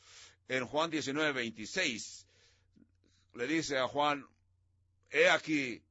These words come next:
tu madre", y a ella le dice, "Mujer, he aquí tu hijo". Imagínense, aquel momento, Jesús está colgado de la cruz, aún continúa llamándole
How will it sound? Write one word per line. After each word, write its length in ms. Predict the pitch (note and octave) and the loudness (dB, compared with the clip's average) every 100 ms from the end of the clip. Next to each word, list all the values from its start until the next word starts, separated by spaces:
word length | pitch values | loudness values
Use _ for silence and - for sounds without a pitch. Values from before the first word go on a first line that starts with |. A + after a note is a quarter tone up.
| _ _ | _ _
tu 140 | A2 | -10
madre", 400 | A#2 F#3 F#3 F3+ | -4 -2 0 -2
y 220 | D3 C3 B2 | -2 0 2
a 180 | A#2 | 4
ella 160 | C3+ D#3 | 4 2
le 80 | C#3 | 0
dice, 240 | A#2 B2 | -2 -6
"Mujer, 360 | A2+ A2 D#3 D#3 | -6 0 2 2
he 100 | C3+ | 0
aquí 360 | C3+ A#2 C3 A#2+ | -2 -2 -4 -8
tu 180 | C3+ D#3 | -6 -4
hijo". 240 | G3 B2+ | -4 -6
Imagínense, 720 | A#2 A2 D#3 A#3 F#3 B2+ A2+ | -6 -6 -6 -6 -6 -4 -2
aquel 300 | G#2+ G#2 D3 | -2 -4 -6
momento, 380 | C#3+ C#3 C#3 A#2+ - - - | -6 -8 -8 -12 -12 -20 -20
Jesús 520 | - A#2+ A2 - F#3+ | -4 -2 -2 -4 -6
está 300 | F#3 - F#3 | -6 -2 -4
colgado 360 | - D3+ B2 F3 | -2 -2 2 2
de 60 | D#3 | 2
la 140 | A#2 | 0
cruz, 180 | D3 D#3 | -6 -6
aún 300 | B2+ D#3 E3 | -4 -6 -6
continúa 420 | D3 A#2 A#2 D3 | -8 -6 -6 -4
llamándole 500 | B2+ C3 D3+ D3 C#3+ | -4 -4 -4 -4 -4